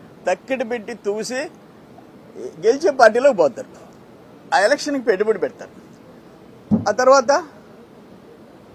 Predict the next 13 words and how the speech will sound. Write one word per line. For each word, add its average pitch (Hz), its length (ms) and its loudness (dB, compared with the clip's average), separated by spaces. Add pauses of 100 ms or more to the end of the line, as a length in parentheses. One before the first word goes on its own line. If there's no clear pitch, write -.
(140)
మీ 226 140 -4
బిల్లులు, 202 640 2
మీ 214 240 -6
కథ 165 280 0 (680)
అన్నీ 196 180 -6
చూసుకుంటారు. 185 640 -10 (880)
ఫోన్లో 247 320 4
మెసేజ్ 226 380 6
వచ్చిన 214 260 -4
తర్వాత 190 500 2 (880)
ఆ 160 80 2
కండువా 214 360 4
తీసి 214 460 -4